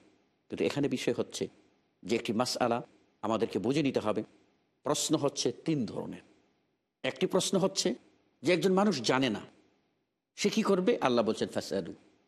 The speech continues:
তোমরা জেনে নাও, না জেনে কোনো কাজ করো না, না জেনে কোনো কাজ করো না। আল্লাহ বলছেন, "উসকুরুহু কামা হাদাকুম", তোমরা তাকে ডাকবে, আল্লাহকে ডাকবে,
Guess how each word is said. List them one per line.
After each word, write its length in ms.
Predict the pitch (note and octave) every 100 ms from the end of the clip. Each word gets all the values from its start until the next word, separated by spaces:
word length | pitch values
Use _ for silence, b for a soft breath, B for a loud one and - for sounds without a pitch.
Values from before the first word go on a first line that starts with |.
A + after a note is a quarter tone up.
| _ _
তোমরা 160 | F#3 G#3+
জেনে 260 | G3+ A#3+
নাও, 240 | G3+ G#3+ E4+ - _ _ _ _ _ _ _
না 160 | B2+ E3
জেনে 200 | F3 G#3+
কোনো 200 | G#3 G#3
কাজ 220 | G#3+ G3
করো 220 | - G#3+
না, 100 | C3+ - _ _ _ _ _ _ -
না 180 | C3+ C#3
জেনে 360 | C#3+ E3+ A#3
কোনো 320 | E4+ D3+ C#3 C#3
কাজ 280 | D#3 D3+
করো 240 | - A#2 A2+
না। 120 | G#2+ _ _ _ _ _
আল্লাহ 200 | B2 C3
বলছেন, 240 | D#3+ E3 D3+
"উসকুরুহু 580 | D3+ - A3 F#3 C#3+ - _ _
কামা 240 | F#3+ A3+ F3
হাদাকুম", 460 | C3+ G2+ F#2+ - - _ _ _ -
তোমরা 220 | C#3 E3
তাকে 200 | F3 F#3
ডাকবে, 420 | E3 F3 G3+ A#2+ - _ _ _
আল্লাহকে 340 | B2 E3+ G#3+
ডাকবে, 380 | G#3 G#3+ F#3 A#2+